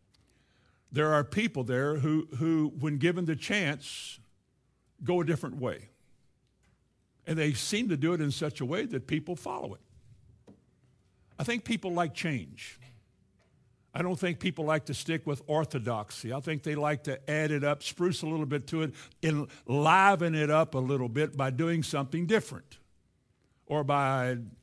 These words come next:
trying something else. Let's do something else. But when the Bible speaks of every wind of doctrine coming from clever men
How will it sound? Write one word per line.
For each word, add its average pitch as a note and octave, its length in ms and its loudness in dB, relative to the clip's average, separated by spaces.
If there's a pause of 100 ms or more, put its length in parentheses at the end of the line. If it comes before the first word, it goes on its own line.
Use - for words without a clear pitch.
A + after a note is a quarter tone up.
(280)
trying D#3+ 420 2
something C#3+ 480 -2
else. D3+ 280 0
Let's D3 180 -4
do D3 160 -2
something C3+ 420 -4
else. D#3 260 -2 (640)
But D#3 320 0 (1600)
when C3 120 -2
the C3 80 0
Bible G3+ 300 4
speaks - 320 -4
of F#3 100 2
every F#3+ 240 2
wind E3 300 0
of B2+ 140 -4
doctrine B2+ 720 -2
coming F3+ 340 0
from B2+ 380 -4
clever F#3+ 400 2
men C3+ 580 0